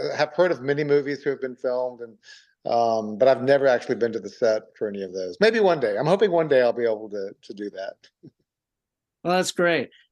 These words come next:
Speaker 2: Yeah, you know, it's a, yeah, I've not been, I don't think I've been to the set of a, of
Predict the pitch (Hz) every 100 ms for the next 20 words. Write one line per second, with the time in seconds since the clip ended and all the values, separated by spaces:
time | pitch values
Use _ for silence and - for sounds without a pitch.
0 | - 190 202 147 135 175 180 170 175 226
1 | 151 143 185 185 156 185 208 185 180 180
2 | 175 151 180 233 220 208 175 139 160 160
3 | 160 156 147 135 139 165 160 139 143 131
4 | 131 131